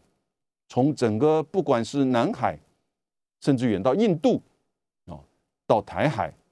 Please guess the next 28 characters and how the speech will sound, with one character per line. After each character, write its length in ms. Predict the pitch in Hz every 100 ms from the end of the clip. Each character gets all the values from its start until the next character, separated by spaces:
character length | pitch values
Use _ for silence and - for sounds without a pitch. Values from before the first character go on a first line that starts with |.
| _ _ _ _ _ -
到 160 | 123
人 240 | 113 107 190
权， 280 | 123 82 78 _ _ _ -
到 140 | 110
香 300 | - 185 214
港， 180 | 123 76 _ _ _ _ _
一 100 | 156
条 220 | 170 127 127
一 20 |
条 140 | 104
列 160 | 104 95
举。 180 | - - _ _ _ _ _ _ _ _ _ _ _
文 160 | 180 247
章 180 | 277 262
到 100 | 247
这 120 | 220
边， 260 | 247 254 - _ _ _
台 140 | - 185
湾 120 | 254
的 80 | 208
中 160 | 240
央 140 | 247 233
社 160 | 247
的 220 | 175 156 147
这 180 | -
个 140 | 147 147
报 200 | 185 147
纸 300 | 113 110